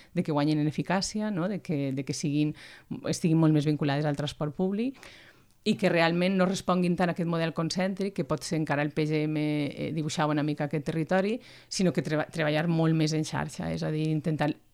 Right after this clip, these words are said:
tornant a l'inici, no? Equilibrar una mica els territoris, eh, bueno, afavorir o, o permetre que es pu-, que l'accessibilitat al transport públic sigui més homogènia del que, del que és ara mateix. Ara, us pots imaginar,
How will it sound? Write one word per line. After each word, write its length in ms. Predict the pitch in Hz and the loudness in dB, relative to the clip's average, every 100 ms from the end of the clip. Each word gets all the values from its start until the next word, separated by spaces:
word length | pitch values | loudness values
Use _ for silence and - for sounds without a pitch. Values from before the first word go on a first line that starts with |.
| - | -12
tornant 260 | 151 156 147 | -8 -4 -2
a 60 | 147 | 0
l'inici, 340 | 151 151 - | 0 -2 -4
no? 80 | 160 | -4
Equilibrar 480 | 180 196 165 156 156 | -2 0 2 2 2
una 140 | 156 151 | 2 0
mica 160 | 151 | -2
els 80 | 156 | -4
territoris, 640 | - 156 151 185 196 226 220 - - - - | -4 -6 0 0 0 -4 -6 -16 -20 -20 -8
eh, 540 | 165 143 135 101 95 | -2 0 0 -2 -6
bueno, 380 | 113 151 156 160 - | -4 -2 -2 -2 -4
afavorir 580 | 143 - 156 151 151 165 | -6 2 2 4 4 4
o, 80 | 160 | 2
o 140 | - 156 | 2 2
permetre 480 | 151 160 156 - 175 | 4 6 4 4 0
que 60 | - | 0
es 60 | |
pu-, 200 | - 160 - | -2 -6 -2
que 100 | 156 | -2
l'accessibilitat 880 | 147 - 170 147 143 143 143 139 | 0 0 0 0 2 2 0 0
al 140 | 156 151 | -4 -2
transport 320 | 151 - 151 | -2 -2 -2
públic 300 | 165 151 151 | 0 0 -2
sigui 380 | - 156 147 147 | -2 0 2 2
més 220 | - 160 151 | 2 2 4
homogènia 420 | 147 151 147 143 | 2 4 2 2
del 140 | 147 | 0
que, 300 | 143 143 139 131 | -2 -2 0 0
del 160 | 147 | -4
que 140 | 139 143 | -2 -2
és 80 | |
ara 100 | 139 | 0
mateix. 300 | 139 139 151 151 | -2 0 0 0
Ara, 200 | 147 - - - | -2 -4 -8 -20
us 140 | - _ - 180 | -20 _ -14 -8
pots 160 | 151 143 | -6 -2
imaginar, 320 | 147 147 156 | 0 2 2